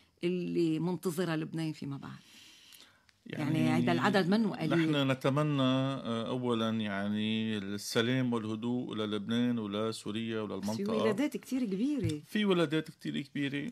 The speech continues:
Speaker 2: هلا أنا ما فيني أتنبأ بقنابل موقوتة، أنا فيني أتنبأ بقول لك إنه موضوع الولادات، موضوع الصحي، آه، يعني، آه،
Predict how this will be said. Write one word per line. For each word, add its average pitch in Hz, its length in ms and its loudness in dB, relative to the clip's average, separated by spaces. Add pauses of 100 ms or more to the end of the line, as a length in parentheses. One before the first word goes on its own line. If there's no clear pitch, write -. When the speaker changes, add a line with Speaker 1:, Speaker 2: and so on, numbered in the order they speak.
(180)
Speaker 2:
هلا 120 240 -6
أنا 147 100 -4
ما 151 120 -2
فيني 151 240 -4
أتنبأ 127 400 0
بقنابل 120 540 4
موقوتة، 127 520 0
أنا 127 120 4
فيني 139 280 2
أتنبأ 123 460 2
بقول 131 340 0
لك 131 120 -2 (580)
إنه 135 200 4
موضوع 131 380 8
الولادات، 123 640 4 (160)
موضوع 120 480 2
الصحي، 131 720 0 (640)
آه، 65 680 0 (300)
يعني، - 760 -4 (140)
آه، - 300 -10